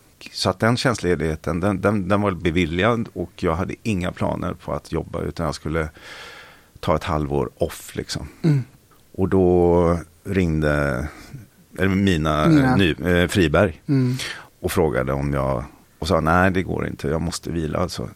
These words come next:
Speaker 1: "Ja, men Johan, du har varit i Angered och du är lärare,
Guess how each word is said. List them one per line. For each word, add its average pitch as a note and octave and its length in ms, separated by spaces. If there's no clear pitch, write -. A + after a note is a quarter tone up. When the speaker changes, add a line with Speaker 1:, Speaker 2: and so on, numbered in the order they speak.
Speaker 1:
"Ja, E2 140
men E2+ 160
Johan, E2 460
du G#2 100
har G2+ 140
varit G2 400
i G#2+ 40
Angered F2+ 640
och F2+ 120
du F#2 160
är F2+ 80
lärare, E2 760